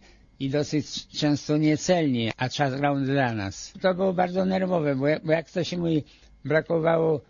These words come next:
minuty czy parę sekund do osiągnięcia celu, a w każdej chwili może bramka wpaść. Bo wtedy był taki napór, y, przeciwnika, no, no, który postawił na szale, y, wszystko, rozumie pan, i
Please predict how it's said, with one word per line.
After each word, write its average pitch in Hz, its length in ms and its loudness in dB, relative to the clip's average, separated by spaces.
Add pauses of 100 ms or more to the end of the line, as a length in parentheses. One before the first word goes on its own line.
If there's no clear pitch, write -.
(200)
minuty 160 460 0
czy 147 140 0
parę 151 300 2
sekund 151 480 0 (180)
do 139 160 0
osiągnięcia 151 640 2
celu, 151 460 -2 (280)
a 151 140 -2
w 123 60 -6
każdej 165 320 0
chwili 170 260 -4
może 170 240 -2
bramka 135 420 -2
wpaść. - 480 -12 (320)
Bo 131 100 -2
wtedy 151 320 -2
był 143 160 -2
taki 151 320 -2
napór, 135 400 -4 (220)
y, 135 100 -8
przeciwnika, 127 800 -4
no, 135 180 -4
no, 131 160 -4 (140)
który 143 200 -6
postawił 143 480 -4
na 139 140 -2
szale, 131 460 -2 (340)
y, 139 140 -4
wszystko, 123 560 -4
rozumie 104 400 -6
pan, 110 180 -6
i 117 320 -6